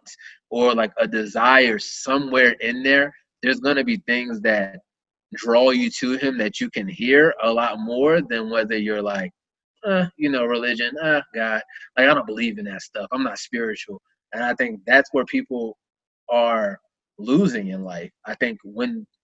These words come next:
things aren't going your way, like, what do you have to live for? If you're not living for God, something that you can't see, if you can't humble yourself to love and, and just seek something that's not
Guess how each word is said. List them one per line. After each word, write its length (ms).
things 240
aren't 200
going 320
your 120
way, 300
like, 140
what 160
do 40
you 140
have 140
to 80
live 200
for? 300
If 140
you're 100
not 140
living 180
for 140
God, 360
something 340
that 220
you 180
can't 360
see, 440
if 160
you 160
can't 440
humble 340
yourself 520
to 100
love 640
and, 400
and 160
just 220
seek 240
something 500
that's 280
not 220